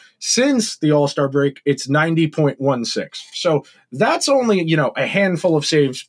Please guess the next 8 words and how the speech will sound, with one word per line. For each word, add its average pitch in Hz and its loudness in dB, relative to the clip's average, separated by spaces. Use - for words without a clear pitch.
per 156 0
week 120 -4
at 147 0
five-on-five 123 -2
difference 147 -2
between 190 -2
the 151 0
two. 139 -2